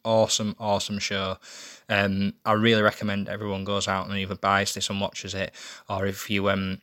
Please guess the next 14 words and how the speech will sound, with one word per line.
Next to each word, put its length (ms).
have 180
access 300
to 80
Impact 400
Plus, 340
watch 300
it. 280
It 60
was 140
phenomenal. 520
Um, 520
really, 320
really 240
good. 280